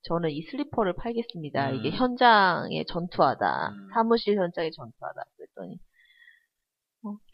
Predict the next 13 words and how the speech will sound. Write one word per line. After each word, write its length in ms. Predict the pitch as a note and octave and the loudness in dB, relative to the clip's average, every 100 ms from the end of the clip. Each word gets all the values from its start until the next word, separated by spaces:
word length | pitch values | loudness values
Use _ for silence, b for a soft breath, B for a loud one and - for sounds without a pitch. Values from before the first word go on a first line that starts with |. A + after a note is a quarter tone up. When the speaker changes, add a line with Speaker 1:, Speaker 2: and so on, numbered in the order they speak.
| - | 0
Speaker 1:
구조조정 500 | G#3 A#3 A3 G#3 G3 | 2 2 2 -2 0
되면은 460 | F3 E3 D#3+ D#3 D#3+ | 2 2 0 -4 2
제일 240 | G3 A#3 | 8 8
먼저 240 | A#3 G#3 F3+ | 8 2 -2
잘리고 720 | - E3 D#3+ D#3+ D3 D3 D3 | 0 0 0 -4 -2 -2 2
그런 260 | - F#3 G3 | 6 6 6
사람들의 420 | F#3+ F3 E3 D#3+ | 2 2 0 0
전투하는 520 | D#3+ D3+ D3 E3 D3+ D3 | 0 -2 4 4 4 2
워커다. 760 | B2+ - F#3+ E3 C3+ D3+ D3 C#3 | 2 4 4 4 2 -2 -4 -4
막 100 | C#3 | -2
이런 220 | D3 E3 | 0 0
식으로 220 | E3 D3 | -2 -4
얘기하면서 500 | C3+ D#3 D3 D3 D3+ | -2 -4 -4 -6 -8